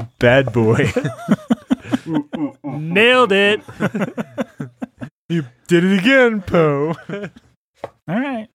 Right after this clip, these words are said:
Speaker 3: Let your blood be on your own head, guys. I think there's probably some people that like Poe. Come on, Poe fans. Clap. Clap.
Speaker 1: We're supposed to,
Speaker 2: Bring
Speaker 1: hey,
Speaker 2: fairies
Speaker 1: we,
Speaker 2: back from the dead.
Speaker 1: <laughs> we have been told in the past that this is the guy that we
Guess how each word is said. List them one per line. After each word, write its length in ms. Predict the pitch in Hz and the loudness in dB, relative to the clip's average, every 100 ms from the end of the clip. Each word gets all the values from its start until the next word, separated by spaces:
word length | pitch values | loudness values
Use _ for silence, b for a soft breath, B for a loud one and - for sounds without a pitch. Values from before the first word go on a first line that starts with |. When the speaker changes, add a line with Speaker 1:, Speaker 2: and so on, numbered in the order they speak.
| _ 147 | _ 0
Speaker 3:
Let 220 | 185 277 | 0 4
your 320 | 262 226 185 | 4 4 0
blood 440 | 151 127 185 175 156 | -6 2 4 4 2
be 120 | 165 | 2
on 160 | 156 151 | 2 2
your 140 | 151 | 2
own 160 | 190 139 | 2 2
head, 240 | 131 113 | 0 -2
guys. 460 | 117 110 113 113 - | -2 -2 -2 -6 -8
I 100 | 120 | -6
think 240 | 185 185 | -4 -2
there's 140 | 165 | -2
probably 340 | - 196 170 160 | 0 -2 0 -2
some 160 | 151 | -4
people 280 | 139 143 131 | -4 -4 -4
that 80 | 120 | -4
like 340 | 104 123 113 | -4 -4 -4
Poe. 420 | - 117 104 98 - _ - | 0 0 0 -6 -12 _ -2
Come 100 | 190 | 4
on, 160 | 196 165 | 4 4
Poe 260 | 180 156 | 2 2
fans. 680 | - 147 135 127 123 - _ | 0 -2 0 -2 -6 -12 _
Clap. 420 | - 190 156 127 _ _ _ | 0 2 2 -2 _ _ _
Clap. 480 | - 202 190 147 135 - | 2 4 4 0 -6 -4
Speaker 1:
We're 180 | 123 190 | 0 2
supposed 400 | 220 - 175 196 | 0 0 0 0
to, 60 | 190 | -2
Speaker 2:
Bring 60 | |
Speaker 1:
hey, 180 | 151 147 | 2 4
Speaker 2:
fairies 200 | 190 185 | 4 4
Speaker 1:
we, 140 | 165 175 | 4 4
Speaker 2:
back 220 | 185 - | 2 -2
from 160 | 185 | -8
the 100 | 170 | -6
dead. 480 | 160 180 190 196 117 | -2 0 2 0 0
Speaker 1:
<laughs> 20 | |
we 100 | 135 | 2
have 140 | 165 156 | 2 2
been 200 | 156 117 | 2 0
told 420 | 135 135 143 139 | 0 2 2 2
in 140 | 135 | -2
the 80 | 127 | -4
past 600 | 123 127 127 117 - - | 2 4 4 2 -2 -4
that 400 | 110 101 92 87 | 0 0 -2 -8
this 180 | 98 - | -8 -6
is 120 | 107 | -6
the 80 | 104 | -4
guy 260 | 101 98 104 | 0 2 2
that 120 | 101 | 0
we 280 | 92 104 | 0 0